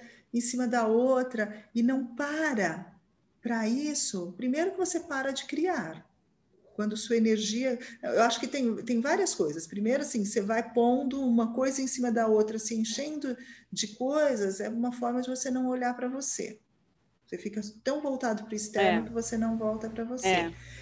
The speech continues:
Speaker 1: E a outra coisa é o quanto muitas vezes você não se respeita porque você, além de tá fazendo isso, você tá por um fio pra sua,
Speaker 2: Sim.
Speaker 1: pro, pra você congelar, pro seu fogo realmente apagar,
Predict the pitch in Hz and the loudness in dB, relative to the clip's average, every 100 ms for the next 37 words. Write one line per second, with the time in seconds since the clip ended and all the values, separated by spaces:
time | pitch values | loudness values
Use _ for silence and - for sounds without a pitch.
0 | - 226 247 247 269 254 240 254 285 285 | -2 4 4 4 2 -2 -2 0 2 2
1 | 262 247 247 277 277 285 277 269 247 240 | 2 0 -2 -2 -4 -4 -6 -4 -4 -2
2 | 254 247 247 247 240 247 240 226 214 - | -2 -4 -4 0 0 0 -2 -2 -2 -2
3 | 233 254 285 262 208 202 226 214 - 226 | 2 2 2 -2 -4 -4 -6 -8 -6 -4
4 | 226 226 226 220 285 427 - 320 294 247 | -2 -2 -2 0 -2 -4 -2 -4 -2 -2
5 | 240 220 196 202 277 294 - 185 180 - | 2 2 2 0 2 0 -2 -6 -8 -14
6 | - _ _ 202 240 262 254 254 - 269 | -20 _ _ -4 -2 -2 -2 -4 -4 -4
7 | 311 370 - - 190 160 180 - _ _ | -4 -4 -8 -2 0 0 -4 -10 _ _
8 | _ _ _ _ _ _ _ _ _ _ | _ _ _ _ _ _ _ _ _ _
9 | _ - 202 202 196 196 190 - 208 196 | _ -4 -2 2 2 4 2 0 -2 -2
10 | - 220 214 - 226 226 220 220 226 214 | 0 -2 0 -2 -2 0 0 2 2 2
11 | 190 185 185 196 196 196 202 - 190 185 | 2 0 -2 -4 -2 -2 -2 0 2 2
12 | 202 208 196 190 190 196 196 196 202 196 | -2 -2 -2 -2 -2 -4 -6 -6 -4 -2
13 | 175 156 160 | -2 -4 -6